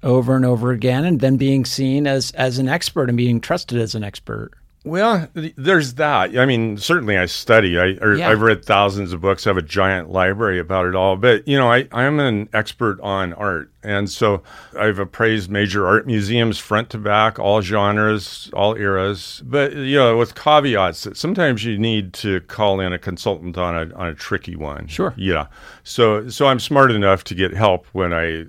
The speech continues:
Speaker 2: when I feel like I need help. But uh, but gosh, I sound like a super egomaniac here, but I just think I can, uh, you know, I've, I've appraised so many kinds of things.
Speaker 1: Yeah, I mean, maybe
Speaker 2: Yeah.
Speaker 1: let's talk some specifics. I mean, you, you, you've been on so many big projects that are
Speaker 2: Uh-huh.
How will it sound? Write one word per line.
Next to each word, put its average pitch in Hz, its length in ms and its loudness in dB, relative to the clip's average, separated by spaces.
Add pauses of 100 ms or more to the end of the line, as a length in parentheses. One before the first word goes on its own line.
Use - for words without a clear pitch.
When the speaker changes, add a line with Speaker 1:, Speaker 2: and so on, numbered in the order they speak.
Speaker 2:
when 95 240 -8
I 85 140 -6
feel 117 340 -2
like 92 200 0
I 82 60 -4
need 98 220 -4
help. 78 400 -4
But 90 300 -2 (520)
uh, 92 80 -14
but 90 260 -10
gosh, 98 240 -4
I 98 60 -6
sound 95 240 -8
like 90 160 -8
a 87 60 -10
super 87 380 -6
egomaniac 87 840 -4
here, 92 260 -2
but 92 220 -2
I 101 80 4
just 107 200 -4
think 113 220 -4
I 104 80 2
can, 90 460 -4 (120)
uh, 92 100 -6
you 98 100 -6
know, 90 100 0
I've, 87 260 -6
I've 95 140 -2
appraised 92 460 -4
so - 100 -10
many 90 160 -6
kinds 87 420 -8
of 92 100 -14
things. 92 640 -10 (100)
Speaker 1:
Yeah, - 120 0
I 269 40 2
mean, 214 200 6
maybe 247 160 4
Speaker 2:
Yeah. 277 60 0
Speaker 1:
let's 277 160 4
talk 202 280 4
some 185 440 0
specifics. 175 800 -2
I 139 60 -2
mean, 147 160 -2
you, 151 120 -2
you, 180 240 -6
you've 165 220 -2
been 185 220 0
on 165 200 2
so 170 200 -2
many 185 240 2
big 170 340 0
projects 139 540 2
that 139 100 2
are 131 40 4
Speaker 2:
Uh-huh. 127 100 4